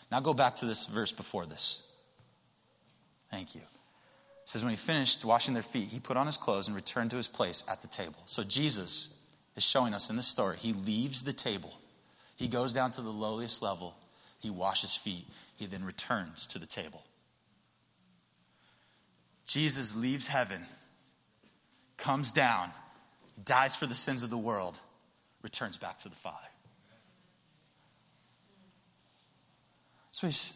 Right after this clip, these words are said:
that's what he's saying here. Hey, isn't that a beautiful picture? That Jesus would leave his place of privilege, his place of authority, the place that's comfy and nice, to come and save us, to pursue us.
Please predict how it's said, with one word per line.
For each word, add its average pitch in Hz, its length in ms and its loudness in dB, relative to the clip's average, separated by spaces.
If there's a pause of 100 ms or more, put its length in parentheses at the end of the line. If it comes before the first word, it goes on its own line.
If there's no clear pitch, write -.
(140)
that's - 160 0
what 190 60 4
he's - 80 6
saying 208 200 4
here. 120 120 -4 (1300)
Hey, - 160 -6
isn't 185 140 2
that 196 160 -2
a 113 140 -8
beautiful 107 340 -6
picture? - 400 -4 (1300)
That 127 140 -2
Jesus 160 580 4
would 120 160 0
leave 147 220 0
his 139 160 -2
place - 280 2
of - 140 -6
privilege, 131 400 -2
his 123 140 0
place - 280 -2
of 110 120 -4
authority, 131 560 -2
the 117 80 -4
place 127 260 -4
that's - 180 -4
comfy 175 800 -2
and 90 260 -8
nice, 151 580 2 (840)
to 110 60 -10
come 127 220 -4
and 113 100 -2
save 127 260 0
us, - 360 -4
to - 80 -6
pursue - 480 0
us. - 440 0